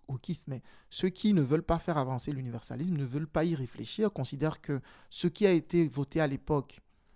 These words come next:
ce qui a été mis en place à l'époque, on ne peut pas y toucher. C'est eux qui sont dogmatiques, en fait. Parce que quand on prend la question des droits des L G B T Q I A plus,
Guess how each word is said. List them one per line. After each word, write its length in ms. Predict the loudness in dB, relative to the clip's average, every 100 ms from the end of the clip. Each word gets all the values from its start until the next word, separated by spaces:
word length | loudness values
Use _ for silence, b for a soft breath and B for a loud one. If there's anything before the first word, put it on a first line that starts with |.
| _ -14
ce 220 | -6 -6
qui 160 | 2
a 60 | 4
été 280 | 4 0 0
mis 140 | 2
en 100 | 0
place 260 | 0 -2 -4
à 40 |
l'époque, 420 | -6 -6 -6 -6 -6
on 60 | -6
ne 40 |
peut 140 | -4 -6
pas 160 | -6
y 80 | -6
toucher. 380 | -8 -10 -8 -10 -12 -10
C'est 200 | 0 2
eux 80 | 2
qui 120 | -2
sont 140 | -4
dogmatiques, 680 | -4 -4 -8 -8 -14 -18 _ _ _ _ _ _ _
en 120 | -14
fait. 180 | -12 -16 -8
Parce 180 | -6
que 160 | -4 -8 b b b -4
quand 220 | -2 2
on 100 | 0
prend 400 | 2 4 4 2
la 120 | -4
question 400 | -6 -8 -4 -4
des 240 | -2 -6 -8
droits 220 | -8 -6
des 80 | -6
L 120 | -8
G 100 | -10
B 100 | -14 -12
T 140 | -14
Q 200 | -12 -10
I 60 | -10
A 40 |
plus, 440 | -10 -14 -14 -20